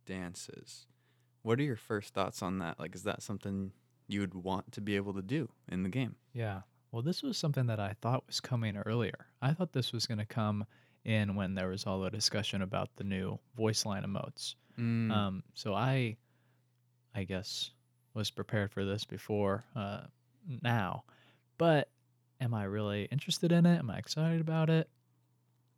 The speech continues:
Speaker 2: A little bit.
Speaker 1: Mm-hmm.
Speaker 2: You know, at least in Fortnite, I definitely thought it was mostly a pre-lobby activity
Speaker 1: Yeah.
Speaker 2: where you're not really using it in-game except to troll on people.
Speaker 1: Ah,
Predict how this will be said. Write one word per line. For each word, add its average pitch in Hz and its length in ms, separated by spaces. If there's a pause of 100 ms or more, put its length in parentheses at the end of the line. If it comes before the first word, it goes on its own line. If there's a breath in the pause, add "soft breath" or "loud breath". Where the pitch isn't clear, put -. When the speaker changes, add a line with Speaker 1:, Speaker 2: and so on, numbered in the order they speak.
(260)
Speaker 2:
A 120 100
little 110 340
bit. 233 340 (260)
Speaker 1:
Mm-hmm. 104 280 (240)
Speaker 2:
You 147 120
know, 139 400 (240)
at 135 160
least 160 260
in 127 100
Fortnite, 139 760
I 110 160
definitely 110 420
thought 104 240
it 104 100
was 98 240
mostly 101 420
a 92 220 (240)
pre-lobby 117 840 (300)
activity 139 680
Speaker 1:
Yeah. 95 320 (100)
Speaker 2:
where 107 380 (480 soft breath)
you're 101 120
not 104 180
really 95 200
using 98 280
it 101 100
in-game 107 520
except - 360
to 107 80
troll 107 320
on 113 200
people. 143 400
Speaker 1:
Ah, 117 200